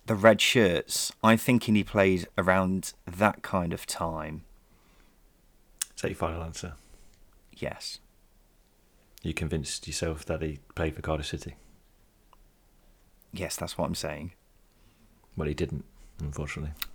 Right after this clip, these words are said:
Speaker 1: No, no. No, I mean, he, he played for a few clubs, didn't he? So
Speaker 2: A lot of loan spells.
Speaker 1: he, that was a bit of a coin flip, really, as to how accurate that one is.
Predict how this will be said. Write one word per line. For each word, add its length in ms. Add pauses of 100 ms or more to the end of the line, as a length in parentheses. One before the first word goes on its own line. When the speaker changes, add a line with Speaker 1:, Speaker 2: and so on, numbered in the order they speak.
(480)
Speaker 1:
No, 240 (300)
no. 340 (840)
No, 280 (320)
I 80
mean, 160
he, 80
he 260
played 240
for 140
a 40
few 380
clubs, 340
didn't 280
he? 160
So 260
Speaker 2:
A 100
lot 200
of 80
loan 140
spells. 440 (120)
Speaker 1:
he, 280
that 100
was 120
a 80
bit 260
of 80
a 40
coin 440
flip, 400 (180)
really, 320
as 200
to 260 (260)
how 260
accurate 380
that 120
one 120
is. 180